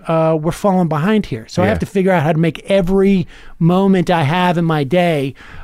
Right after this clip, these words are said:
Speaker 1: um, function towards my maintenance of my lifestyle or, you
Speaker 2: Yeah.
Speaker 1: know, just make sure that I can afford to, to get sick.
Speaker 2: Yeah.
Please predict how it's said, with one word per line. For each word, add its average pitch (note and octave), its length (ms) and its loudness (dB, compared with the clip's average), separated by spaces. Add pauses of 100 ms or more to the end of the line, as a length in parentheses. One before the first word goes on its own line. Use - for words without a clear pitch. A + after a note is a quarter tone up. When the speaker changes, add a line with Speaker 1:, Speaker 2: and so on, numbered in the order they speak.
Speaker 1:
um, D#3 420 -2 (140)
function G3+ 580 0
towards F3+ 400 0
my E3 480 2 (380)
maintenance E3 760 2
of D#3 440 0
my D#3 320 2
lifestyle D3+ 720 2
or, C#3+ 560 2
you D3+ 80 0
Speaker 2:
Yeah. G#2 80 2
Speaker 1:
know, C#3 100 0
just C3 180 -4
make D#3+ 160 2
sure E3 200 0
that D#3+ 80 2
I D#3 80 0
can D#3 100 -2
afford D#3+ 460 0
to, D3 340 2
to C#3 160 -6
get C#3+ 160 -2
sick. - 540 -8
Speaker 2:
Yeah. G2 300 -2